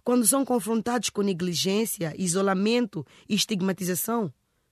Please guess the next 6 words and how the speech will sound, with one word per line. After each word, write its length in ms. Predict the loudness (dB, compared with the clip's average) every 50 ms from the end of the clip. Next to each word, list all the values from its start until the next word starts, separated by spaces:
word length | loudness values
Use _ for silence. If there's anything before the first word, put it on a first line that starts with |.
| _ _ _ _ _ _ _ _ _ _ 0
Continuem 500 | 0 2 4 6 6 6 6 6 6 4
a 80 | 4
ouvir 320 | 2 2 0 0 -2 -2 -2
para 140 | -4 -4
descobrirem. 680 | -4 -4 -4 -6 -6 -6 -6 -4 -4 -4 -4 -6 -8 -12 -16 _ _ _ _ _ _ _ _ _ _ _ _ _ _ -2
Entretanto, 800 | -2 0 0 0 -2 -2 0 0 2 2 2 0 -2 -6 -8